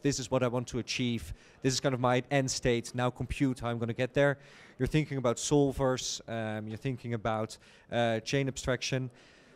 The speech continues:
For this to, to work trustlessly, that's the most difficult step. Because really, like, saying what you want and then translating this into a set of transactions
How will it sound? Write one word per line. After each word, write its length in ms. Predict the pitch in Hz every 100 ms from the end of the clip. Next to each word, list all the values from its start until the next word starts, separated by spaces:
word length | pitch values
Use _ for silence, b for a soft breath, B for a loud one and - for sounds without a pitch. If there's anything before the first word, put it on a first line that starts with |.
| b _ _ -
For 260 | 196 196
this 240 | 175 165 -
to, 160 | 147
to 180 | - -
work 300 | 156 147 -
trustlessly, 840 | - 165 - 170 - 156 147 135 123
that's 240 | 127 143 -
the 80 | 127
most 240 | 120 -
difficult 340 | 123 - 101
step. 320 | - - - - b b b 127
Because 340 | 123 147 113
really, 380 | 151 180 170 151
like, 180 | 139 131
saying 380 | - 147 139
what 240 | 127 143 -
you 80 | 131
want 300 | 127 123 131
and 80 |
then 100 | 123
translating 580 | 120 143 139 - 135 131
this 180 | 123 -
into 180 | 127 127
a 20 |
set 220 | - 135
of 80 | 117
transactions 680 | - 110 135 - 139 123